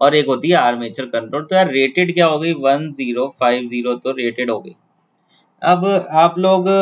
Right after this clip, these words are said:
जी बिल्कुल, सभी लोग जानते हैं, एक बहुत ही बड़े India के, अ,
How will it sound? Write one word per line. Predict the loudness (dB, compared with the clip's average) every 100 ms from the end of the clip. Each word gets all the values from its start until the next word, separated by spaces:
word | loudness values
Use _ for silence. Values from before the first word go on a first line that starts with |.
| 4 2 -4 0
जी | 2
बिल्कुल, | 2 2 -2 -4 _ -20 -20 _ _
सभी | -6 -4 -2
लोग | 0 0 0 0 0 0
जानते | 0 0 0 -4
हैं, | -6 -6
एक | -10 -10
बहुत | -10 -10 -10
ही |
बड़े | -6 -4 -4 -6 -12 _ _ -20 _ _ _ _ _ _ _ _ _ _ _ _ _ _ _ _ _ -8
India | -4 0 2 2
के, | 0 -6
अ, | -6